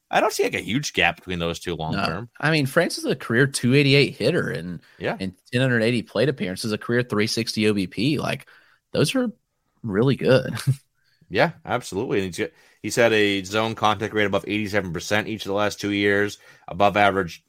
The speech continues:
Speaker 1: you know, or better than league average, I should say, chase rate, whiff rate, et cetera. I already mentioned the, the walk and, and strikeout rates, hard hit rates up to forty-two point nine percent this year,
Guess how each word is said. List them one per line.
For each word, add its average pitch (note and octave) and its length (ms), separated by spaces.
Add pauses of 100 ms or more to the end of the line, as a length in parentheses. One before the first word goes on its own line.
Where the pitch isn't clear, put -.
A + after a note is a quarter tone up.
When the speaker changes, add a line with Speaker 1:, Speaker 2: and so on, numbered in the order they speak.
Speaker 1:
you G2 100
know, F2 280
or F2+ 100
better A#2 380
than G2+ 100
league G2 140
average, F#2 260
I F2+ 80
should E2 180
say, F2+ 220
chase A2+ 400
rate, G#2 320
whiff F#2+ 260
rate, F#2+ 360
et E2+ 100
cetera. F2+ 260
I F#2+ 40
already F#2+ 160
mentioned F2 400
the, E2+ 240 (260)
the - 80
walk F#2+ 320
and, F#2 160
and F2 140
strikeout F#2+ 440
rates, F2 320
hard F#2 220
hit F#2+ 140
rates F#2+ 200
up F2+ 140
to F2 60
forty-two F2+ 420
point D#2+ 240
nine F2 120
percent G#2 380
this G2+ 220
year, G2 380